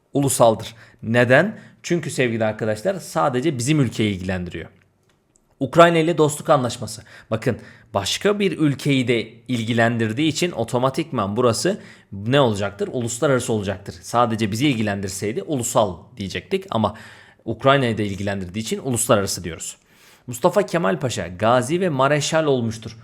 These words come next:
Bu sadece bizi ilgilendirir. O yüzden ulusal sonuçtur. Fransa ile Ankara Anlaşması imzalanmıştır. Hem bizi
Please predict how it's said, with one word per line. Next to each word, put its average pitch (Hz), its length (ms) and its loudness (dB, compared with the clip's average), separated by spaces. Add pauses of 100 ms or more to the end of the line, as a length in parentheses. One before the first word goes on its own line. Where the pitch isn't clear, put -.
(200)
Bu 185 120 -2
sadece 123 480 4
bizi 117 160 2
ilgilendirir. 95 680 -2
O 110 140 2
yüzden 107 400 2 (100)
ulusal 110 360 6
sonuçtur. - 500 -8 (540)
Fransa 147 640 2
ile 104 240 -2
Ankara 131 400 -2
Anlaşması 110 500 -4
imzalanmıştır. 110 800 -2 (240)
Hem 196 280 0
bizi 160 320 -2